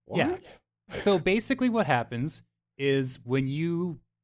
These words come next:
Speaker 1: become a Fallout first player, you are,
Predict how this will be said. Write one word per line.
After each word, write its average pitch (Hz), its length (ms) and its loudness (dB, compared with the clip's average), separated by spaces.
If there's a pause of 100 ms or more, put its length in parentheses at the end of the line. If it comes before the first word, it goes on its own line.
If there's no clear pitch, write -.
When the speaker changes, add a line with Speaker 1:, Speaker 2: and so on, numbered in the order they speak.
(200)
Speaker 1:
become 143 260 -2
a 151 80 2
Fallout 127 600 0
first 123 400 -6
player, 110 480 -4 (920)
you 147 600 -4
are, 131 560 2